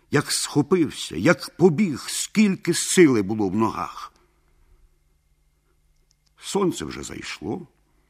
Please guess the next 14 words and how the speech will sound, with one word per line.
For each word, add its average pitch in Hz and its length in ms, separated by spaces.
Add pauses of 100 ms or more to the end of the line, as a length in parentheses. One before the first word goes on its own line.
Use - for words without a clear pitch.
(420)
і 92 100
стало 123 380
темно, 71 680 (680)
коли 98 260
прибіг 101 400
лис 95 280
на 98 80
те 110 160
місце, 98 520 (260)
звідки 104 400
почали 104 380
вони 95 200
змагатися. - 760 (1200)
Дивиться, 254 920